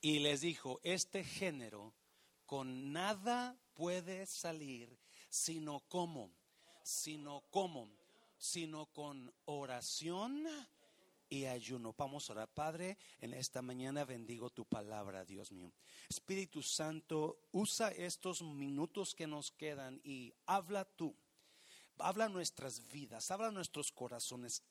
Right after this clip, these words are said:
a-, entra en lo más profundo de nuestros espíritus para que nuestra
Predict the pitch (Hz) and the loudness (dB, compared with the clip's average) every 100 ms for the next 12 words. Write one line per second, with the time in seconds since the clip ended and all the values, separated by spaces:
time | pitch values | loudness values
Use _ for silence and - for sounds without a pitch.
0 | - 127 - 214 233 - 240 226 156 147 | -10 -8 -2 -2 -2 -2 0 0 -2 -2
1 | 147 175 202 - 220 - 214 196 190 165 | 0 0 0 0 -2 -2 -2 0 0 0
2 | 156 156 - 139 - - 170 139 131 - | -2 -4 -2 -4 -4 -2 -2 0 -4 -4
3 | - - - - 165 151 156 151 147 - | -10 -14 -6 4 4 4 0 0 0 0
4 | 143 131 | 0 -2